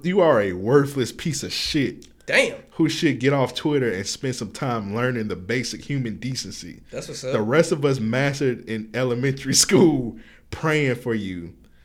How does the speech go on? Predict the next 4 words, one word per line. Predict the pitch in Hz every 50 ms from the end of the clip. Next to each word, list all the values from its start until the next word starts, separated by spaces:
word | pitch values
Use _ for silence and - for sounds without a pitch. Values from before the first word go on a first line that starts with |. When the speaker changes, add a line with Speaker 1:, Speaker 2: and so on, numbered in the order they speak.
| _ _ - - _ _ _ _ _ _ _ - -
Speaker 1:
Parentheses | - 127 120 143 147 135 135 123 - - 123 113 107 104 -
to | - 120 92
drop | 85 95 101 104 107 87 - -
dead." | 101 98 98 92 85 82 78